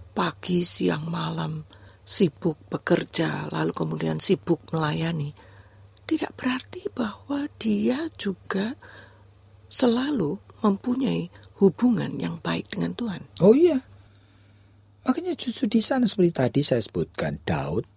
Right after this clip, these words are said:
Speaker 2: tidak selalu konsisten. Makanya justru pada saat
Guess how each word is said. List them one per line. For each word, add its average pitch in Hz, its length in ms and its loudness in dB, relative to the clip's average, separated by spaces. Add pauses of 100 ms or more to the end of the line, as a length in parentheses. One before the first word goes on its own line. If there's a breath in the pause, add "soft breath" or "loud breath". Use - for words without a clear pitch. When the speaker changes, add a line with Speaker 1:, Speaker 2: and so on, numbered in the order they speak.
(220)
Speaker 2:
tidak 175 240 2
selalu 220 400 -4
konsisten. - 560 -8 (840 soft breath)
Makanya 170 240 6
justru 160 480 6
pada 175 240 4
saat 165 240 -2